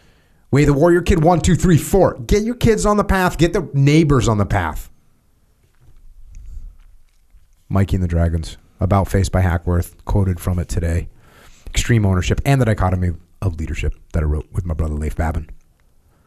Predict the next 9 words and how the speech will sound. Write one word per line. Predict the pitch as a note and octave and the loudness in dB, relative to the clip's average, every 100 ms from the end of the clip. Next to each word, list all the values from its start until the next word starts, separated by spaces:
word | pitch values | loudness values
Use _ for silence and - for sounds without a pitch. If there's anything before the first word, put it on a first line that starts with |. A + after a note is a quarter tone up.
| _ _ _ - _ - | _ _ _ -20 _ -4
Also, | F2+ - E2+ - - _ _ _ _ _ - | -2 -2 -4 -6 -16 _ _ _ _ _ -4
we | F2 | -2
have | D#2+ | -2
a | D#2+ - _ | -4 -6 _
leadership | F#2+ F#2 F2 - | -4 -2 0 -2
consultancy, | G2 - F#2+ - G2+ - - _ _ _ | -2 -4 -4 -4 -8 -8 -18 _ _ _
Echelon | - F#2+ F#2+ F2 | -6 -4 -2 -4
Front. | - G2 - - - - - _ _ - | -2 -4 -4 -16 -20 -20 -20 _ _ -6
Leadership | G2 G#2 - A2 | -2 -2 -2 -4